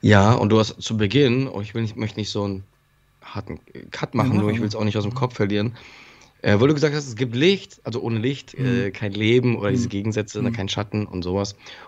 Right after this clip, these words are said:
Speaker 1: Und ohne Tod natürlich auch kein Leben. Das ist natürlich jetzt erstmal <laughs> sehr wahr, aber auch sehr schlicht beschrieben, aber um es mal greifbarer zu machen, weil ich habe mir mal die Gedanken, also so, was man,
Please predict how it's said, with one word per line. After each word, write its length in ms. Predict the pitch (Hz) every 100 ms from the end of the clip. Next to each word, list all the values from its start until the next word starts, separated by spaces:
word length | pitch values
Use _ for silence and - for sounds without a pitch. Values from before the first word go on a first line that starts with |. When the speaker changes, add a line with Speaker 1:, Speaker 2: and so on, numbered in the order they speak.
| _
Speaker 1:
Und 260 | 113 117 120
ohne 320 | 107 104 104
Tod 320 | - 110 101 110
natürlich 320 | 123 143 131
auch 120 | -
kein 180 | - 107
Leben. 320 | 117 113 104
Das 120 | 104
ist 120 | 104
natürlich 400 | 110 - 107 104
jetzt 260 | 107 107 - -
erstmal 460 | 95 107 - 110 -
<laughs> 600 | - - - - - _
sehr 380 | 123 107 110 107
wahr, 220 | 107 110
aber 260 | 107 104 -
auch 160 | 101 -
sehr 360 | 101 92 85 - _ - - _
schlicht 320 | - 139 -
beschrieben, 440 | - - 127 156 -
aber 540 | - 110 180 104 127 - - - -
um 120 | -
es 80 | 113
mal 120 | 113
greifbarer 520 | 110 113 - 107 104 110
zu 120 | 107
machen, 400 | 98 101 123 131 - - - -
weil 140 | -
ich 80 | 131
habe 100 | 147
mir 60 |
mal 100 | 143
die 100 | 127
Gedanken, 500 | 117 117 113 127 123 113
also 320 | - - 92
so, 320 | 87 92 92 -
was 200 | 87 -
man, 300 | 98 95